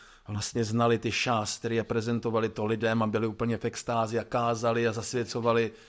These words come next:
další a další, eh, žáky do procesu vědomí Kršny. Tak, eh, a, a my jsme tady teďka, žijeme v tom hrozný době, v tom hrozným světě, s tou naší hroznou myslí.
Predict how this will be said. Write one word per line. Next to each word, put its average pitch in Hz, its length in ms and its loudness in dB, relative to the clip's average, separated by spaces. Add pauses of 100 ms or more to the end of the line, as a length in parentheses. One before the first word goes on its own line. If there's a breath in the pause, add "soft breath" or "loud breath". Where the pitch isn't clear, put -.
(160 loud breath)
další 123 480 4
a 117 40 6
další, 117 580 0 (360 loud breath)
eh, 113 420 0
žáky 135 600 4
do 120 240 2
procesu 131 560 -2
vědomí 120 360 0
Kršny. 131 460 -2 (400 loud breath)
Tak, 123 280 -2
eh, 127 40 4 (600)
a, 131 60 0
a 131 180 -2
my 139 140 2
jsme 139 240 0
tady 131 240 6
teďka, 120 640 2 (160)
žijeme 107 640 -2 (500 soft breath)
v - 40 -20
tom 110 140 0
hrozný 107 400 2
době, 107 340 4
v 95 80 -2
tom 104 100 0
hrozným 107 360 2
světě, 104 280 -2
s - 40 -8
tou 113 140 0
naší 113 260 2
hroznou 110 360 2
myslí. 110 520 -2